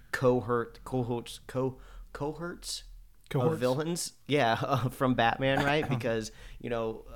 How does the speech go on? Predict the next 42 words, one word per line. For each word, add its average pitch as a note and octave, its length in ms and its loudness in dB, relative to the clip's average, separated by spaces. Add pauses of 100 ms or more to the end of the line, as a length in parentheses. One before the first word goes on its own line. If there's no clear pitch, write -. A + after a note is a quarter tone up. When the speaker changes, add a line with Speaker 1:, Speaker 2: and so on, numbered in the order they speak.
(160)
Speaker 1:
I B2 100 -2
don't A#2 160 -6
think B2 160 -6
a A2+ 40 -6
lot A2 240 0
of G2+ 100 -8
those, G#2 340 -4 (100)
uh, G2+ 360 -6
villains A2 320 -4
Speaker 2:
There G#3 120 6
Speaker 1:
were G2 160 -8
around G2+ 680 -4 (200)
when G2+ 180 -2
Speaker 2:
the F3+ 80 0
Speaker 1:
Arkham G2 260 -6
Asylum G2 340 -6
was G2 140 -10
founded. G#2+ 500 -6 (180)
Speaker 2:
Well, A#3 140 6
I - 20 6
think C#4+ 160 2
there's, A3 180 0 (120)
there's E3+ 160 2
twofold E3 400 0
here. C3 120 0
One, E3+ 500 0 (500)
Arkham F#3+ 540 4
in D3+ 460 0
the C3 280 2
movie C#3+ 400 0
we C#3 120 2
watch A#2+ 380 -2
has B2 400 0
a A#2+ 80 2
different A#2 420 -4
meaning A#2 400 -2
behind A#2+ 340 -2
the A2+ 60 -4
name A#2+ 260 -4
of E3 120 -4
it, C4 200 -6
right? C#3 320 -2